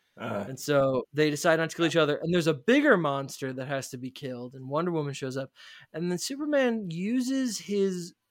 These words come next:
Speaker 2: kry-, the kryptonite spear that Lois Lane found in the pond, and then he, like, stabs himself with it and the guy, and then flies into space and dies. And then he gets
Speaker 1: Uh.
Speaker 2: resurrected in Justice League.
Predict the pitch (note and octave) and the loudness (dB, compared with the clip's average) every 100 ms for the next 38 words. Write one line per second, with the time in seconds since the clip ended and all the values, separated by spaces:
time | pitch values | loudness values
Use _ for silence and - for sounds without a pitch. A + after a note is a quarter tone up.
0 | _ _ - - G3+ F3 - B3 B3 A#3+ | _ _ -10 -8 -4 -6 -2 -4 -2 -4
1 | A3 G3 - - - F#3+ F3+ E3+ E3+ E3+ | -4 -4 -10 -10 -6 0 2 4 4 0
2 | E3+ _ _ _ _ _ - D3 C#3+ D#3 | -2 _ _ _ _ _ -8 -6 -2 2
3 | F3 - D#3+ D#3+ D#3+ D#3 D#3+ D#3 D#3 D#3 | 2 0 -4 -2 -2 -4 -2 -2 -2 -4
4 | C#3 - - C#3+ C3+ C3+ C3 C3 - _ | -8 -12 -8 -6 -4 -4 -6 -8 -14 _
5 | _ _ C#3+ C#3+ C#3 C3+ C3 - - E3 | _ _ -10 -6 -4 -4 -6 -8 -4 0
6 | D#3 E3+ E3 E3 C#3+ - E3 F3 G#3 - | 2 0 -4 -8 -8 -2 4 4 4 2
7 | G#3 G#3 G#3+ G#3 - C#3+ E3 G3 F#3+ G#3 | 0 2 2 0 -4 -4 -2 -2 -2 2
8 | G#3 G#3 G#3 G#3+ A3 _ _ _ _ D3+ | 4 4 4 2 -2 _ _ _ _ -6
9 | D#3 D3 - D3+ D3+ C#3+ C#3 - B2+ B2 | -6 -4 2 2 2 0 -6 -8 -8 -8
10 | - B2 G2+ - C#3 - _ _ - D#3+ | -10 -14 -16 -20 -20 -20 _ _ -10 -2
11 | F3+ F3+ F3+ F3 E3 E3+ E3 D#3 D3+ D3 | 0 2 2 2 2 2 4 2 0 -4
12 | C3 B2 B2+ - G#2+ - G#2 | -8 -8 -10 -12 -16 -16 -18